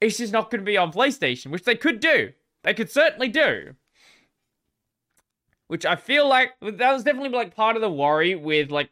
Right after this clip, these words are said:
the C M A. I actually don't know why they changed their mind, but they changed their mind. And, uh, our favorite person, Mister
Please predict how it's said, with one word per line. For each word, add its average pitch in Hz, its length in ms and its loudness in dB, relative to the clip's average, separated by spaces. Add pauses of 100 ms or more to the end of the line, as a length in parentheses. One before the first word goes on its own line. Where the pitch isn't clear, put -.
(120)
the 143 240 -12
C 151 240 -2
M 135 80 -2
A. 135 80 0
I 143 160 2
actually 302 260 -2
don't 226 300 0
know 175 320 2 (320)
why 139 400 2
they 160 160 2
changed 139 520 -2
their 127 140 0
mind, 120 500 -6 (380)
but 156 480 2
they 165 120 0
changed 262 340 0
their 247 120 2
mind. 127 520 -4 (300)
And, 165 200 0
uh, 120 80 0 (420)
our 175 200 2
favorite 247 640 0
person, 220 520 0
Mister 165 600 0